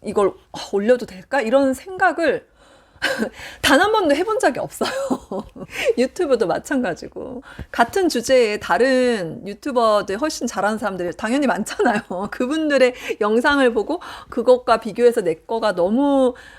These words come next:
어, 퀄리티가 떨어지기 때문에 '이걸 어떻게 올리지?' 라는 생각 자체를 해본 적이 없어요. 그냥 비교를 해본 적이 없어요. 그래서 사실은 이번에 좀 고민을 했어요. '난 왜 그렇지?' <laughs>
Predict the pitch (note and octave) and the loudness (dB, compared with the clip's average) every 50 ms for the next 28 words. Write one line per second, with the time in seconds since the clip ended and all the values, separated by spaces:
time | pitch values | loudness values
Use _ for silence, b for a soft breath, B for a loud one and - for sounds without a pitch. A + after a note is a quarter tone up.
0 | B _ F#3 F#3 F#3 F3+ F3 F3+ - D#4 D#4+ D4+ D4+ D4 - C#4+ G#3+ - - C4+ | B _ -2 2 2 2 2 0 -2 -2 -2 -2 -2 -4 -4 -4 -4 -2 0 2
1 | C#4 D4 D4 C#4 B3+ A#3 A3 - G#3+ G#3 G3+ F#3+ F3+ G3 G3 F3 E3+ - - D#4 | 2 2 2 2 2 0 0 0 -4 -6 -4 -4 -2 0 0 0 0 -2 -6 -10
2 | - - F#4 E4 B3 B3+ A#3+ B3 A#3 - - D#4 F4 G4 G#4 B B B B - | -4 -2 -2 0 0 0 -2 -2 -4 -6 -4 -2 -2 -2 -2 B B B B 0
3 | G#3 A3 B3+ E4 F#4+ A4+ A4 A#4+ C5 C5+ - - G#4 - E4+ C#4 C#4 E4 A4+ C5 | 4 4 4 4 4 2 4 4 2 2 2 0 -2 -2 -2 -2 -2 -4 -4 -4
4 | C#5+ C#5 A#4 E4+ A3 F#3 F3 - - F3 D#3+ E3 F3 F3 F#3 - - - G#4 A4 | -2 -2 -2 -2 -2 -4 -6 -8 -10 -10 -10 -10 -10 -14 -16 -14 -4 0 2 2
5 | A4 G4+ - - - C4 C4 D4+ G4+ G#4+ G#4+ G4+ F4+ D4 D4+ D#4+ C#4+ C#4 B3 A#3 | 2 2 0 2 2 4 4 4 4 4 4 4 4 2 2 0 0 -2 -2 -2
6 | G#3 G#3 F3+ - - - E3+ D#3 E3+ E3 - - G#3+ - - F#4 G4+ G#4 G4 F#4+ | -2 -4 -4 -6 -8 -10 -12 -10 -12 -12 -14 -16 -18 -4 0 2 2 4 4 4
7 | F4+ F4 D#4+ B3 F#3+ E3+ - - - - - - G#4 G4+ - G4+ F4 F4+ D#4+ C#4 | 4 4 4 4 2 2 -2 -4 -10 -12 -8 -6 -2 0 0 2 2 2 2 2
8 | G#3 E3+ - - - A#3 B3 F#4 G4+ F#4+ D#4+ C#4 C4+ C#4 B3+ G3 E3+ D#3+ D#3+ - | 0 -2 -4 -4 -2 0 2 2 2 4 4 4 4 4 2 2 0 -4 -4 -2
9 | D4+ D4+ C4 G3+ D#3+ - - - - D4 E4+ G4+ A4 G#4+ D#4+ G#3 F3 E3 - - | -2 -2 -2 -2 -4 -8 -6 -2 0 2 4 4 4 4 2 0 -2 -6 -8 -10
10 | D#3+ D#3 E3 F3 D#3+ D#3+ D3 G3+ B3 C4 G#3+ E3+ E3+ - - - D#3 - - - | -10 -8 -8 -8 -10 -8 -4 0 0 0 0 0 -2 -4 -4 -4 -6 -8 -12 -12
11 | - D4 - - C#5 D5+ C#5 D5+ E5 E5 D5 D5+ D5 - - - - | -12 -12 -10 -10 0 2 2 2 2 0 0 2 2 2 2 0 0